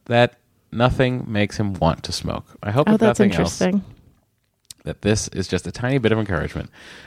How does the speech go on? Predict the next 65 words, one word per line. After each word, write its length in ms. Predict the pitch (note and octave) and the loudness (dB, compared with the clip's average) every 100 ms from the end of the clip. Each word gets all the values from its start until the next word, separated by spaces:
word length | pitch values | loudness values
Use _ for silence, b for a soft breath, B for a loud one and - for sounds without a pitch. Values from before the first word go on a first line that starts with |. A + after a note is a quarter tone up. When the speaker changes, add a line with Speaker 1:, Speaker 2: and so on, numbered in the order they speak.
| B | B
Speaker 1:
I'm 60 | |
sure 160 | - A#2 | 2 2
stress 220 | - G#2+ G#2 | 4 0 0
and 60 | |
pressure 180 | F#2+ F2 | -2 -2
are 20 | D#2 | -2
both 200 | D2 - | -4 -4
feeling, 340 | A1 B1 - B B B - | -6 -6 -8 B B B -2
uh, 720 | E2+ E2 D#2+ D#2+ D#2 D2 C2 - _ _ _ _ _ _ - | 2 2 2 2 0 -2 -6 -10 _ _ _ _ _ _ -10
that 220 | - F#2 | -2 0
now. 220 | D#2 D2+ | 0 -2
It 140 | D2 - | -4 -6
seems 260 | - G#2 | -4 -2
a 40 | G2 | 0
little 300 | F#2 F2 - | 0 0 -2
like 160 | F2 E2 | -8 -6
a 60 | |
sh-, 260 | E2+ - - | -8 -8 -6
even 180 | - F#2+ | -4 -2
shittier 300 | - C3 B2 | 2 2 2
time 280 | B2 G#2 F2+ | 2 2 2
to 80 | - | -4
quit, 400 | - A#2 F2 - _ - | 0 4 4 2 _ -8
but 300 | E2+ D#2+ - | -4 -4 -6
there 380 | - D#2+ D#2+ - _ _ | -6 -2 -4 -6 _ _
will 140 | F#2+ F2+ | -6 -4
never 280 | D#2+ F2+ | -4 -6
be 160 | E2+ E2+ | -2 -2
a 60 | D#2+ | -2
good 240 | - C2 | -6 -8
time 220 | - D2+ D#2 | -6 -4 -2
to 60 | |
do 180 | F2 B2 | 4 4
it. 140 | - - - | 4 -4 -12
Speaker 2:
It's 120 | - | -8
true. 320 | - G#3 G3 E3+ | 2 6 6 4
Speaker 1:
You 80 | F2 | -6
two 120 | F2+ | -6
sounded 420 | - E2+ E2 D#2+ _ - | -4 0 0 -4 _ -12
so 220 | - C3+ | 0 4
down 240 | D#3 B2 F#2+ | 6 4 4
this 180 | E2+ | 0
week. 220 | D2+ - E2 | -6 -10 -6
I 40 | |
wanted 160 | E2 D#2+ | -4 -4
to 60 | |
reach 220 | D#2+ E2+ E2+ | -2 -2 -2
out 140 | D2+ | -4
through 140 | D#2 D2+ | -4 -6
my 80 | |
computer 260 | D2+ G2+ A2 | -2 2 4
and 60 | G2+ | 4
give 120 | F2 | 2
you 60 | E2+ | 2
each 120 | - | 0
a 60 | D#2+ | -2
hug. 240 | D#2+ D#2 | -2 -4
You 100 | D2+ | -6
can 100 | - | -6
do 120 | - | -8
this. 240 | - - - | -10 -14 0
Well, 140 | A2+ | 4
there 160 | D3 D#3+ | 6 6
we 100 | C3 | 4
go. 280 | - - | 0 -6